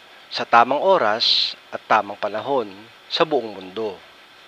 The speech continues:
Paano ito ginagawa ni YouTube? Sa pamamagitan ng datos o data. Sa bawat video, tinitingnan ng algorithm ang title, thumbnail,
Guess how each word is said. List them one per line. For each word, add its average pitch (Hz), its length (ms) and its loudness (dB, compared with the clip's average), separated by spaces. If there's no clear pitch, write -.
Paano 123 320 4
ito 156 160 -2
ginagawa 165 480 8
ni 175 160 -2
YouTube? 196 400 -2
Sa - 160 -10
pamamagitan 127 640 4
ng 147 160 4
datos 123 720 4
o 123 240 -2
data. 95 640 -6
Sa - 160 -2
bawat 208 320 8
video, 135 640 -2
tinitingnan 214 400 2
ng 190 160 6
algorithm 131 640 6
ang 104 160 -4
title, 135 640 4
thumbnail, 135 720 0